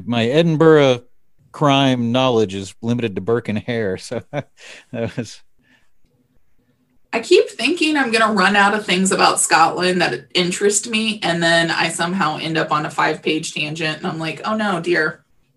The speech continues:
Speaker 1: No, it's all good.
Speaker 2: Yeah.
Speaker 1: Well, cool. Well, thanks, thanks for that. That, that's an interesting, interesting story. So now I need to go actually read Doctor Jekyll and Mister Hyde sometime, so.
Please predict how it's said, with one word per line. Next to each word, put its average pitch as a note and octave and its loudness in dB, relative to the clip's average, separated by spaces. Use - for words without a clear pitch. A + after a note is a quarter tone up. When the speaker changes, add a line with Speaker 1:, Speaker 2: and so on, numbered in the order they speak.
Speaker 1:
No, D#3+ -8
it's - -16
all C#3+ -6
good. B2+ -8
Speaker 2:
Yeah. E3+ -6
Speaker 1:
Well, G2 -16
cool. - -6
Well, A#2+ -12
thanks, D#3+ -10
thanks G#3 -12
for - -12
that. F#2+ -4
That, - -
that's A#2 -8
an A#2 -8
interesting, G2+ -10
interesting C3+ -4
story. G2+ -6
So F#2+ -8
now A#2 0
I A2+ 2
need G#2+ 0
to G2+ -4
go A2 4
actually A2 2
read G#2 0
Doctor G#2 -2
Jekyll G2+ -2
and F#2+ -2
Mister F#2+ -4
Hyde G#2 -2
sometime, F2+ -6
so. F2+ -8